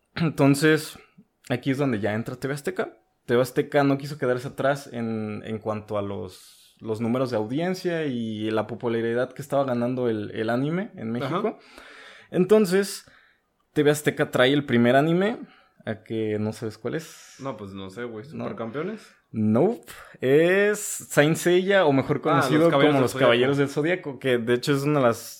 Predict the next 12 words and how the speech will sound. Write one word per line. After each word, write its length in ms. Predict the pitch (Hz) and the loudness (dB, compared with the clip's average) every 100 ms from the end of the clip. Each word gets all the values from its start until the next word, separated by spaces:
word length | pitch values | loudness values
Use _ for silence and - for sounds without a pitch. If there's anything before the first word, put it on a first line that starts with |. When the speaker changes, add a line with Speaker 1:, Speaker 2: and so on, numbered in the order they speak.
| - | -14
Speaker 1:
series 320 | - 127 127 | -4 -2 0
más 240 | 123 120 - | 0 -2 -6
populares 720 | - 135 120 113 110 123 127 | -10 -8 -6 0 2 0 -4
que, 400 | - 107 101 101 | -8 -10 -10 -14
que 120 | - 107 | -10 -4
llegaron 320 | 107 113 117 | -2 0 -2
aquí 260 | 98 120 | -6 -6
en, 120 | 120 117 | -4 -4
en 200 | 113 110 | -2 -4
ese 140 | 120 | -4
Speaker 2:
Ok. 60 | 139 | 0
Speaker 1:
tiempo. 380 | 143 170 226 | 0 0 -4